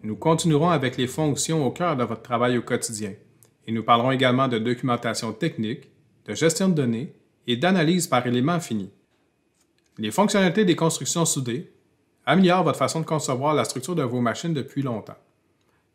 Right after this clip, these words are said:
Et depuis SolidWorks deux mille dix-neuf, les systèmes de structure améliorent votre conception des structures plus complexes.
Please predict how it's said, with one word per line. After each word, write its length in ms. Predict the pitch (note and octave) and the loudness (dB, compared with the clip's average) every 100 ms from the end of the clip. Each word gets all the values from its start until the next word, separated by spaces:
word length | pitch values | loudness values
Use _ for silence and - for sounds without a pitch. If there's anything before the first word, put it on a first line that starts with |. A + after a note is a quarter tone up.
| - | -12
Et 60 | G2+ | -6
depuis 260 | G2+ B2 | -4 -2
SolidWorks 380 | C3 B2+ B2+ B2 | -2 0 0 2
deux 80 | B2+ | 2
mille 160 | C3 | 0
dix-neuf, 560 | B2 A2+ G#2+ C3+ G3 - _ _ _ - | 0 -2 -2 -2 -4 -12 _ _ _ -6
les 80 | A#2 | -4
systèmes 420 | F3 D#3+ G#3 G3+ | 0 0 2 4
de 80 | D3+ | 2
structure 540 | - B2 - D3+ D#3 | 0 -4 0 0 2
améliorent 500 | F3+ F3 C3+ C3 E3 | 2 2 2 2 2
votre 320 | C#3 A2 A2 | 0 -4 -4
conception 720 | - F3+ E3+ C3+ - - G#2+ D#3 - _ _ _ _ | -4 -2 0 -2 -4 -6 -6 -10 -16 _ _ _ _
des 60 | D3+ | -6
structures 480 | - C3+ - G#3 G3+ | -4 -4 -2 -2 -2
plus 80 | D3 | -4
complexes. 720 | B2+ A2 G#2 F#2 - - | -2 -4 -6 -14 -16 -20